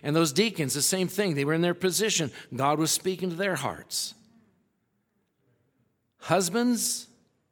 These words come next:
God has placed you in a position. If you will recognize that and take your position, God will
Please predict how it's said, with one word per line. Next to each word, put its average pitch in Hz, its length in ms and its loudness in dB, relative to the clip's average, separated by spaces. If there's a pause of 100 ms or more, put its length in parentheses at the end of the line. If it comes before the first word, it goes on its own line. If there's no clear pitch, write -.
(1400)
God 131 200 -2
has 147 140 -2
placed 156 380 -4
you 147 80 0
in 147 80 0
a 147 40 -2
position. 127 680 -4 (440)
If - 220 -10
you 131 100 -4
will 123 140 -4
recognize 160 760 -4
that 185 460 -6 (520)
and 101 160 -10
take 165 320 -2
your 190 100 -6
position, 123 600 -2 (400)
God 156 500 0
will 143 600 -2